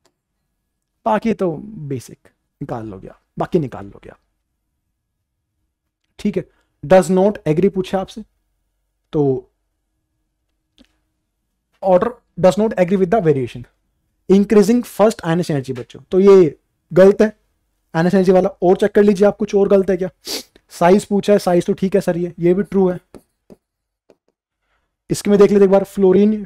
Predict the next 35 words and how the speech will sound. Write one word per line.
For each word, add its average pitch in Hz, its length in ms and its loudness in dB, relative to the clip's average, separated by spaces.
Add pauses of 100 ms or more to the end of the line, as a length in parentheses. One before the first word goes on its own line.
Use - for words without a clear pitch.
क्लोरीन, 202 380 2 (100)
ब्रोमीन, 180 420 -2 (280)
आयोडीन, 156 260 -2
क्या 180 120 0
पूछा 180 260 -6
है? 208 80 -6 (300)
इंक्रीजिंग 185 580 0 (160)
इलेक्ट्रॉन 175 540 0
गेन 160 180 0
एंथैल्पी, 175 360 -2
ये 170 140 2
भी 202 100 2
गलत 190 200 2
है 185 60 2
सर। 180 200 -4 (720)
क्लोरीन 196 340 2
आगे 151 240 0
होना 196 260 2
चाहिए, 170 320 -4 (540)
ये 147 140 2
भी 202 100 2
गलत 190 220 0
है 190 60 0
सर। - 220 -12 (800)
मतलब 165 340 -4
इसका 185 180 -4
आंसर 185 180 -2
क्या 196 120 -2
हो 190 80 0
जाएगा? 185 260 -2
ऑप्शन 175 460 -8
बी 202 160 -4 (100)
and 165 80 -6
ऑप्शन 165 320 -8
सी। - 200 -18